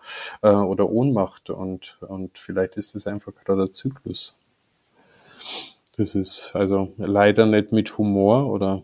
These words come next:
äh, klar kann man jetzt da drüber lachen, in dem Erkennen, aber wenn ich das echt so zulasse und während ich mit dir red und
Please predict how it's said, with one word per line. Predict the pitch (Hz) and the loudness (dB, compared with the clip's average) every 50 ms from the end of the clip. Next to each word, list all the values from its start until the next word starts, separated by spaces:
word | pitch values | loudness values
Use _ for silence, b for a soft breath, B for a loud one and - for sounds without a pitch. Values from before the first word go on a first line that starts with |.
| _ - | _ -12
äh, | 101 - 95 95 95 95 92 92 _ - 104 98 - - - 95 92 - | -8 -6 -4 -4 -4 -6 -8 -10 _ -12 -12 -12 -10 -10 -10 -10 -6 0
klar | - 104 110 113 | 4 4 4 4
kann | - - 117 107 | 2 0 0 0
man | 101 | -2
jetzt | - - - 104 | -4 -4 0 0
da | 101 98 | 0 0
drüber | - 101 104 98 101 95 | 0 0 0 2 2 2
lachen, | 95 92 87 - - 127 123 117 - _ - | 2 2 0 0 -2 -6 -6 -6 -8 _ -12
in | - 80 104 113 110 | -8 -4 -4 -2 -2
dem | 113 110 107 107 | -2 -2 -2 -2
Erkennen, | 110 113 110 - - - 113 117 117 117 113 B B B B B B B B _ | -2 -4 -6 -6 -6 -4 -2 -2 -2 -4 -6 B B B B B B B B _
aber | 104 107 98 98 98 98 98 98 - | -8 -4 -2 0 0 0 -2 -4 -4
wenn | 101 101 104 | -4 -2 -2
ich | 101 101 | -4 -4
das | 101 95 - - | -8 -10 -8 -8
echt | 104 - - - | -10 -10 -8 -8
so | - - | -8 -8
zulasse | 98 - - - 123 127 143 131 135 - 113 | -8 -8 -4 0 2 2 2 2 0 -2 -2
und | 104 104 | 0 2
während | 101 95 98 101 98 - | 2 2 2 0 -4 -6
ich | - 110 - - - | -6 -8 -6 -4 -4
mit | 110 - - | -4 -2 0
dir | 107 101 98 95 - | 2 2 2 2 2
red | 95 95 110 139 147 135 - | 2 4 4 2 2 0 -4
und | - 101 110 110 107 104 - - | -6 -4 -4 -4 -4 -6 -8 -10